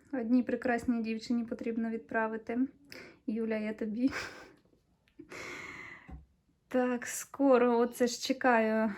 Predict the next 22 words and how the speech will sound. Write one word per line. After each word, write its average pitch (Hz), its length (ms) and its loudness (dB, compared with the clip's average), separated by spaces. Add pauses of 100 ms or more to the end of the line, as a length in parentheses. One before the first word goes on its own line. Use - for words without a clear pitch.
(160)
зморщених 247 600 4
рукоділок 240 640 2
мені 226 180 4
ще 226 200 -2
остання 226 360 2
посилочка 285 600 0
прийде, 214 520 -4 (300)
і 277 260 2
тоді 240 300 -2
відправлю 214 680 -4 (240)
Юлі. 311 460 0 (800)
І 254 240 4
дознімаю 233 580 4
відео, 262 300 0
тому 254 240 4
що 247 180 -4
замовила 226 500 2
там 214 340 0
ниточки 226 540 -2
на 208 160 0
один 233 220 2
процес, 277 600 -6